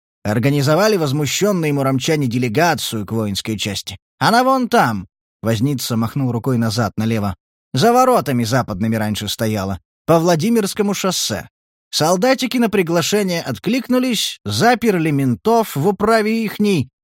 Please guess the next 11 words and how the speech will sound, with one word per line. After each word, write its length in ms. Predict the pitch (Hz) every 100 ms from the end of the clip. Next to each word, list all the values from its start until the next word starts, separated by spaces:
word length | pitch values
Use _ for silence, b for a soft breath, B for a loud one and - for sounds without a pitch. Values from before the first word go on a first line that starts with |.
| -
закидали 560 | 113 147 233 220 262 214
гранатами 840 | 147 147 143 240 - 226 226 214 -
и 180 | 214 240
сожгли. 840 | - 156 165 123 113 120 113 101 - _ _ _ -
Здание 560 | 92 107 202 208 196
крепкое 540 | 143 131 190 202 113 95
оказалось, 500 | 95 98 113 110 120
выдержало, 720 | 120 226 180 107 117 107 98 _ _
а 100 | 98
вот 100 | 101 -
менты — 640 | 110 98 - 175 254 233